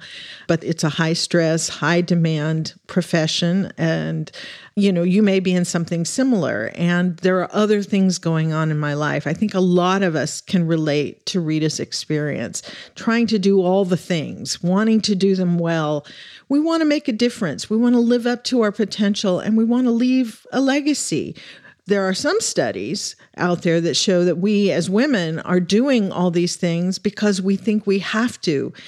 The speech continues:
in order to advance in our profession or in the world. Well, there's nothing wrong with wanting to make a difference.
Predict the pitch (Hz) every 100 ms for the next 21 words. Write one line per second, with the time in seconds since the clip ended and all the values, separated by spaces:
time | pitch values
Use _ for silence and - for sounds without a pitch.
0 | - _ 190 190 185 185 175 175 - 185
1 | 175 180 190 147 - - - 185 165 156
2 | 107 156 156 165 - 156 - 170 151 151
3 | 151 151 151 151 165 151 123 117 - -
4 | - - - - 220 220 - 202 247 254
5 | 262 302 - 330 277 208 - 180 202 208
6 | 190 147 147 - 170 190 196 196 185 190
7 | 170 165 160 160 160 - - - -